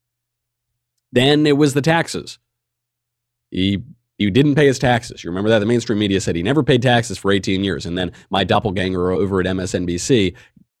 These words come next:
actually got his tax returns. It turns out he ha-, paid a higher tax rate than Bernie Sanders or Barack Obama,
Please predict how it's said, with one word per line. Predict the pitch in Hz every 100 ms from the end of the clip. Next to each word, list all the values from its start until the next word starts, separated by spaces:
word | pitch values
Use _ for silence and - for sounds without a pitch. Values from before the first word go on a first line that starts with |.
| _ -
actually | 113 - 98
got | 104
his | 92
tax | - 107 104
returns. | 90 92 95
It |
turns | - 104
out | 95
he | 87
ha-, | -
paid | 123 95
a |
higher | 92 95
tax | 87 90 87
rate | 95 85 - - _
than | 95 98 90 90 90 _ _ _ _ _ -
Bernie | 95
Sanders | 92 90 85 85 82 -
or | 87 82 80 -
Barack | 95 85 85
Obama, | 76 82 78